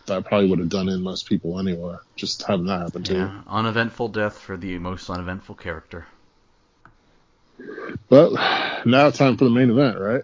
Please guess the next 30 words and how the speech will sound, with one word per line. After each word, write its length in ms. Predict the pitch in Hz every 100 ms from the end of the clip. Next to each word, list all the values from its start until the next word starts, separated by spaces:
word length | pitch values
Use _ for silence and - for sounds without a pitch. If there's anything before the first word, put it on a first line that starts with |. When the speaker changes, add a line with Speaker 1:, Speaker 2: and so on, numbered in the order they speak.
| -
Speaker 2:
Oh, 140 | 95
yeah, 280 | 101 127 98
we 120 | 98
get, 400 | 92 107 98 -
uh, 420 | 110 101 101 101 - - - _ _ _ - - _ _ _ _ -
so 380 | - 104 95 - _ _ _ _ _ _
Arnold 340 | 107 120 120 101
sends, 480 | 127 110 107 101
uh, 300 | 101 98 95
Anna 260 | 92 113 101
off 440 | 90 71 87 - -
to 140 | 95
the 120 | 82
chopper. 520 | 87 - 85 - 90 101 _ - - _ _ _ _ _ _ _ _ _ _ 101
And, 200 | 92 117
Speaker 1:
Yep, 140 | 151
get 140 | 120
to 60 | 123
the 60 | 117
Speaker 2:
and 100 | 90
then 140 | 117
we 80 | 92
Speaker 1:
chopper. 80 | 143
Speaker 2:
gotta 220 | 95 92
get 260 | 85 92 -
the 60 |
final 360 | - 110 113 107
battle 440 | 110 101 92 87
in. 260 | 82 82 92 _ _ _ _ _ _ _ _ _ _ _ _ _ _ _ - - - - _ -
Speaker 1:
Yep. 140 | 123